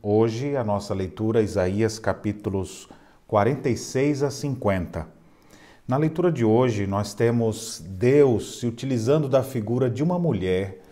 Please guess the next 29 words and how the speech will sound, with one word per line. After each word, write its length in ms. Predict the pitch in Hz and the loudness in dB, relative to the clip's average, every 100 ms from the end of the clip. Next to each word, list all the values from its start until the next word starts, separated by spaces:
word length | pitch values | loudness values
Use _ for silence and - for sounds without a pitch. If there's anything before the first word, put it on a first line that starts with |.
| - - - - _ _ - | -20 -20 -20 -20 _ _ -4
de 100 | 110 | 0
uma 200 | 143 139 | 2 2
mãe, 440 | 113 110 117 110 - - | 2 2 0 -2 -8 -12
para 220 | - 131 139 | -4 0 0
dizer 380 | 127 120 143 | 0 2 2
o 40 | 143 | 2
quanto 540 | - 156 190 196 170 | 0 2 2 2 4
ele 240 | 165 156 143 | 6 4 4
nos 340 | 139 110 98 | 2 0 2
ama 460 | 120 139 156 160 - | 2 4 2 0 -2
e 80 | 131 | -6
cuida 440 | 123 185 220 185 | -4 2 2 4
do 120 | 156 143 | 0 0
seu 180 | 143 | -2
povo 320 | 123 120 110 107 | 0 0 0 2
pactual. 800 | 107 - - 98 85 65 - - - - - - | 2 0 -2 0 0 -2 -10 -20 -20 -20 -20 -2
A 120 | 113 | -2
figura 440 | - 123 110 127 | 0 -2 2 4
está 300 | 127 127 117 | 2 2 4
exatamente 720 | 113 104 110 104 101 107 117 110 | 4 4 2 2 4 2 0 -2
no 120 | 101 | -2
capítulo 640 | 110 98 113 110 110 104 | 0 2 2 0 0 0
quarenta 500 | - 104 101 160 165 | 2 4 4 2 2
e 40 | 127 | 2
nove, 420 | 101 107 110 117 | 6 6 4 0
quando 220 | 120 107 | 0 2
ele 140 | 107 | 2
diz 120 | 98 107 | 2 2
assim: 500 | 104 - 95 85 | 0 -2 -8 -8